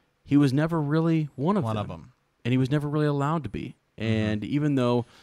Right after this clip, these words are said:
Speaker 2: He was
Speaker 1: they
Speaker 2: closest
Speaker 1: showed him
Speaker 2: with
Speaker 1: love,
Speaker 2: Arya. I mean,
Speaker 1: yeah.
Speaker 2: yeah.
Speaker 1: Yeah, he ac-, he actually might have been closest with Arya out of all of 'em,
Speaker 2: Yeah.
Speaker 1: really. Even though I know he spoke with Rob quite a bit, and they were still close.
Speaker 2: Right.
Speaker 1: Um,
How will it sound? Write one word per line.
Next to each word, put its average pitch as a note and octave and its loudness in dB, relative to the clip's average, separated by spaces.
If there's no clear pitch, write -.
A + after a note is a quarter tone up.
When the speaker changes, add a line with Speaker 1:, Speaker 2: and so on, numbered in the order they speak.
Speaker 2:
He C3+ 0
was A2+ 2
Speaker 1:
they G#2+ 0
Speaker 2:
closest C#3+ 6
Speaker 1:
showed F3 4
him D3+ 2
Speaker 2:
with G2+ -2
Speaker 1:
love, - 0
Speaker 2:
Arya. D#2 -2
I G#2+ -10
mean, D#3 4
Speaker 1:
yeah. C3+ 2
Speaker 2:
yeah. F2+ -10
Speaker 1:
Yeah, D3 0
he B2 0
ac-, C3+ -4
he C3+ 0
actually D#3 0
might A2+ 4
have A#2+ 4
been A2+ 0
closest B2 0
with A2 -6
Arya G#2+ 0
out G#2 -4
of A2 -6
all C3+ -2
of A#2+ -8
'em, B2+ -16
Speaker 2:
Yeah. G2 -8
Speaker 1:
really. A2+ -4
Even B2 2
though B2 6
I A#2 6
know A#2 4
he A2 2
spoke A2 0
with - -10
Rob A2+ -2
quite G2+ -6
a A2 -10
bit, G2+ -6
and G#2 -8
they G#2 -2
were A#2 0
still - 0
close. G2 -6
Speaker 2:
Right. G2 -4
Speaker 1:
Um, G2+ -2